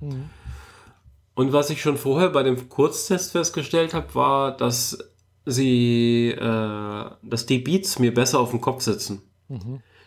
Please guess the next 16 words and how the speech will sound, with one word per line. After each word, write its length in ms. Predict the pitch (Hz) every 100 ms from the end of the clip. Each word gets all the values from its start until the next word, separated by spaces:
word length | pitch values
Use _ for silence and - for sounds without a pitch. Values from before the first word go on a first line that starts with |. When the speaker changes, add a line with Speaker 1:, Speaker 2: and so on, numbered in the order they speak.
| _
Speaker 2:
Dass 200 | 110 -
die 100 | 120
viel 340 | 123 160 165
besser 360 | 151 139 - 123
zu 100 | -
meinen 220 | 120 113
Ohrmuscheln 600 | 113 117 127 117 120 104
passen. 480 | 101 101 - 101 101 _ -
Die 500 | 101 104 104 104 104 101 101
Bose, 420 | 110 120 143 147
die 300 | 127 120 123 - 127
haben 380 | 120 123 123
so 180 | 120 117
eine 240 | 110 131 123
Form, 560 | - 107 113 151 175 -
die 420 | 135 135 135 131